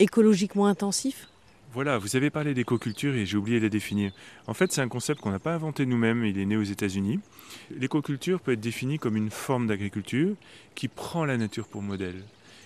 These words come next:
Speaker 2: C'est pas du tout le cas de l'agriculture industrielle ou de l'agriculture conventionnelle contemporaine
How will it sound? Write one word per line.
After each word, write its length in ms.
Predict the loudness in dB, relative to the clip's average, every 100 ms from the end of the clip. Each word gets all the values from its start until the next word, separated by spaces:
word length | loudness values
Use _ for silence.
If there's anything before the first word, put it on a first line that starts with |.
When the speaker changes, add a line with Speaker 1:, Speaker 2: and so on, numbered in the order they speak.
| -20 -20 -20 -16
Speaker 2:
C'est 260 | -6 -2 0
pas 160 | 0 -2
du 140 | -4
tout 140 | -6
le 60 | -4
cas 140 | 0
de 60 | 0
l'agriculture 540 | 0 -2 -6 -6 -2
industrielle 680 | -2 -2 -6 -8 -4 0 0
ou 80 | -2
de 60 | -4
l'agriculture 420 | -8 -8 -8 -6
conventionnelle 560 | -6 -8 -6 -4 -4
contemporaine 720 | -6 -8 -8 -6 -2 -2 -2